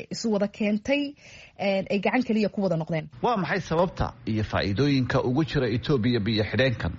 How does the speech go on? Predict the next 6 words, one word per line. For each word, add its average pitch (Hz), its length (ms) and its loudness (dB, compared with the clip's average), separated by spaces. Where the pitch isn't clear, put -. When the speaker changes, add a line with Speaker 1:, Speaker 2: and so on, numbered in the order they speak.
Speaker 2:
Su-aashaasi 120 960 0
waxaa 117 240 0
ka 131 120 -2
jawaabaya 104 520 2
Maxamed 104 400 0
Caalin 98 440 2